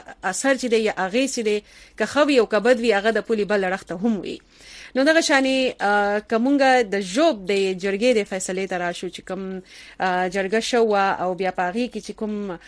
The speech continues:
د ښځو په کور کې چې کوم د ټیکنالوژي کارول شو یا د کور نه بهر،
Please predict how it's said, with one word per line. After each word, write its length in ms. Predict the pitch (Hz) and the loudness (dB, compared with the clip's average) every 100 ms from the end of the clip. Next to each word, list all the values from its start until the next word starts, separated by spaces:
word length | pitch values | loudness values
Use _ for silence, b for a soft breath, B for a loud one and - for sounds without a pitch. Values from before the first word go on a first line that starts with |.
| B B | B B
د 60 | 190 | -6
ښځو 380 | 185 226 214 202 - | 0 0 0 -2 -4
په 80 | |
کور 280 | 190 214 226 | -6 0 0
کې 140 | 220 202 | 0 -6
چې 100 | 202 | -8
کوم 260 | 202 196 196 | -6 -6 -4
د 140 | 185 | -4
ټیکنالوژي 600 | 185 196 214 185 190 202 | -4 -6 -4 -4 -4 -4
کارول 420 | 220 202 196 196 190 | -2 -2 0 -2 -6
شو 280 | - 196 | -6 -6
یا 180 | 190 190 | -4 -2
د 180 | 190 190 | -2 -4
کور 260 | 185 233 233 | -4 -4 -2
نه 300 | 208 190 185 b b b | -2 -2 -6 b b b
بهر، 400 | 190 196 208 226 | -2 2 4 2